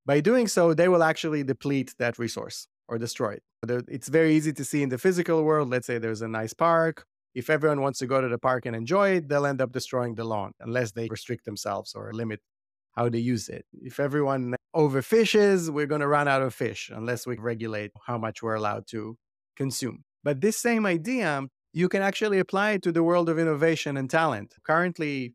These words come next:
we have a tech boom in the U S and elsewhere. And that tech boom relies on people,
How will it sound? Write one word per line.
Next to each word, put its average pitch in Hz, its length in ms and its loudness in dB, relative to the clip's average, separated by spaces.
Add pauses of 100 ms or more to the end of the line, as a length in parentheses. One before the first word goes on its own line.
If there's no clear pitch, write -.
we 139 120 0
have 156 160 4
a 160 60 0
tech 147 240 -2
boom 120 360 -6
in 110 180 -14
the 107 80 -12
U 113 160 -4
S 143 320 -4
and 123 100 -8
elsewhere. 120 480 -10 (520)
And 135 100 -6
that 165 160 2
tech 269 180 -2
boom 180 220 -2
relies 175 400 0
on 180 220 -6
people, 147 420 -2